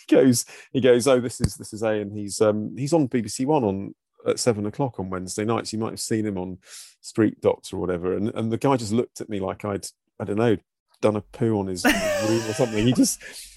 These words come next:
Speaker 1: he just goes, "Well, you know, some of us have got, like, real jobs, you know, real work to do. Thanks, yeah, nice to meet you." And so he was,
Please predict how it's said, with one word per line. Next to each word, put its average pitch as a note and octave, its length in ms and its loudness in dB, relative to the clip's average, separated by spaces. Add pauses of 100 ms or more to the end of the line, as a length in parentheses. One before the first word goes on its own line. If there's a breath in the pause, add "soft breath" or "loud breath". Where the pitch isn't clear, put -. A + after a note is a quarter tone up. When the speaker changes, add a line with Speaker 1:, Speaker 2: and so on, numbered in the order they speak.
Speaker 1:
he C#3+ 80 4
just B2 160 0
goes, C3 220 6
"Well, C3 200 6
you C3 60 2
know, B2 80 2
some A#2+ 220 -2
of G2+ 100 -2
us - 140 -8
have G2 80 -18
got, G#2+ 180 4
like, G#2 180 0
real G#2+ 240 0
jobs, A#2+ 440 -2
you G2+ 80 -6
know, G2+ 100 -4
real G#2 220 0
work G#2 240 0
to - 120 -12
do. A2 140 0
Thanks, G#2 340 -4
yeah, G2+ 100 2
nice G#2 200 -2
to A2 100 -8
meet A2 200 -2
you." F#2 60 -2
And C3 100 2
so G3 100 -4
he - 160 -4
was, - 100 -4